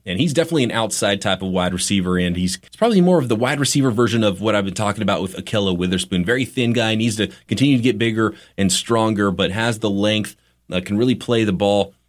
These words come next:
Um, I think he's gonna be a pretty good player. He makes a lot of those sideline catches. He's, he's a guy that's gonna ru-, run some deep routes. He can go up and get the ball. He's very flexible 'cause he's skinny and he's tall, but he's four five speed, not the, not a burner, but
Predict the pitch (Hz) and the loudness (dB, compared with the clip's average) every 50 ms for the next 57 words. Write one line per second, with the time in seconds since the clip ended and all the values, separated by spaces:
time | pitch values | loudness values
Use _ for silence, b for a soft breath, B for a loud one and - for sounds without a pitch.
0 | _ _ _ _ - 92 92 90 90 87 87 101 - 131 143 143 117 123 127 117 | _ _ _ _ -8 -4 -4 -2 -2 -2 -2 -4 -2 -2 -2 -2 -2 -2 0 0
1 | 117 107 - - 127 123 101 104 92 90 - - 107 107 104 92 95 104 117 110 | 0 -2 -2 -2 -2 0 0 0 -2 -2 -2 0 0 2 2 2 2 0 0 -2
2 | - 113 110 120 117 107 92 101 95 - - 113 101 107 95 104 101 95 95 92 | -2 -2 0 0 0 0 0 0 -2 -2 -2 -2 -2 -2 0 0 0 0 -2 -2
3 | - - 90 90 90 - 92 87 92 95 90 71 82 98 92 90 - 107 98 101 | -4 -2 -2 -2 -2 -4 -4 -4 -4 -4 -4 -4 -4 -4 -4 -2 -2 -2 -2 -2
4 | 95 - - 101 98 98 104 101 - 101 104 101 98 - 92 87 90 123 143 139 | -2 -4 -6 -6 -4 -2 -2 -2 -2 -2 -2 -2 -2 -2 -4 -2 0 0 0 2
5 | - 120 120 120 117 113 - - - _ _ _ _ - 113 98 104 92 107 113 | 2 0 0 0 0 -2 -4 -6 -12 _ _ _ _ -10 -6 -4 -2 -2 0 0
6 | 113 101 - 104 92 120 113 - - 101 92 110 107 107 107 104 - b b b | 0 0 0 -2 -2 -2 -2 -4 -4 -4 0 2 2 2 2 0 -2 b b b
7 | b - 104 92 90 131 156 156 120 - 131 131 127 - - 123 104 117 120 117 | b -12 -10 -4 -2 0 0 0 -2 -2 0 0 0 0 -2 -2 0 0 2 0
8 | 113 113 B B B B 92 85 82 - - - - - 160 156 151 143 139 127 | 0 -2 B B B B -8 -6 -6 -6 -8 -8 -4 -2 0 2 2 2 2 2
9 | 110 104 101 95 - - 127 120 123 110 117 113 107 92 - - 156 175 185 185 | 0 0 -2 -2 -2 -2 -2 0 0 0 0 0 -2 -4 -4 -2 0 0 0 0
10 | 165 151 160 165 160 - - - 139 143 147 139 135 135 139 - 120 110 - 120 | -2 -2 -2 -2 -4 -4 -2 0 0 2 2 2 0 0 -2 -2 -4 -4 -4 -2
11 | 135 147 135 104 92 120 120 123 123 120 104 107 98 - | -2 -2 -2 -2 0 0 0 2 2 2 2 0 -2 -2